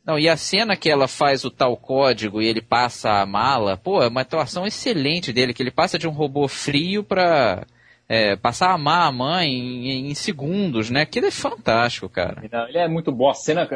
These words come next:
Speaker 2: é de cortar o coração quando ela deixa ele lá na floresta. E tem o
Speaker 1: Exatamente.
Speaker 2: paralelo, né? O filme é nitidamente até a Fada Azul com o Pinóquio,
Speaker 1: Não,
Speaker 2: né?
Speaker 1: o Pinóquio é claro,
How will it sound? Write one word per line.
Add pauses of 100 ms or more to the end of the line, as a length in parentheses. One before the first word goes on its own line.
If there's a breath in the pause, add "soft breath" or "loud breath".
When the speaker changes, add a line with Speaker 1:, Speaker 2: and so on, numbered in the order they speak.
(160)
Speaker 2:
é
de
cortar
o
coração
quando
ela
deixa
ele
lá
na
floresta.
E
tem
o
Speaker 1:
Exatamente.
Speaker 2:
paralelo,
né?
O
filme
é
nitidamente
até
a
Fada
Azul
com
o
Pinóquio,
Speaker 1:
Não,
Speaker 2:
né?
Speaker 1:
o
Pinóquio
é
claro,